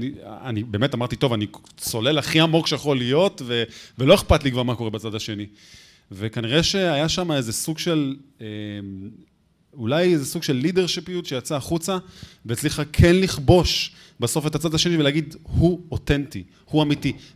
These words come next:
ומשמה... עידנתי את זה. אני כבר לא <laughs> עשיתי את זה במאה שמונים, אבל כן. אה, אוקיי, עוד שאלות, חברים. כן, אה, כן.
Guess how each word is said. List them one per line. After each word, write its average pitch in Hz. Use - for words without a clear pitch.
ומשמה... 180
עידנתי 135
את 98
זה. 90
אני 104
כבר 120
לא 147
<laughs> -
עשיתי 196
את 180
זה 170
במאה 156
שמונים, 180
אבל 165
כן. 123
אה, 143
אוקיי, 190
עוד 165
שאלות, 196
חברים. 135
כן, 156
אה, 131
כן. 147